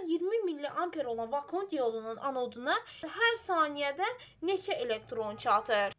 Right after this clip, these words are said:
Hesablayırıq. Bu zaman, ə, I doyma qiymət bizə iyirmi milli amper, bizə çevirmə edərək on üstü mənfi üç tapırıq. Verilib,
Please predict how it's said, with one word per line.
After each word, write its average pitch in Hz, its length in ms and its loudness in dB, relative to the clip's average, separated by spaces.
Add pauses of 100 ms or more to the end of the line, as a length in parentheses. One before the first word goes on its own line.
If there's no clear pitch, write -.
(140)
Hesablayırıq. 339 880 -2 (320)
Bu 539 140 2
zaman, 415 540 0 (100)
ə, 294 680 0 (600)
I 370 280 -4
doyma 302 420 -4 (100)
qiymət 311 400 -6
bizə 277 240 -6
iyirmi 277 460 -8 (100)
milli 254 260 -8
amper, 277 540 -6
bizə 302 240 -8
çevirmə 254 400 -10
edərək 302 400 -4
on 285 140 -6
üstü 262 180 -16
mənfi 233 540 -8
üç - 180 -20
tapırıq. 392 600 -4 (480)
Verilib, 349 600 -4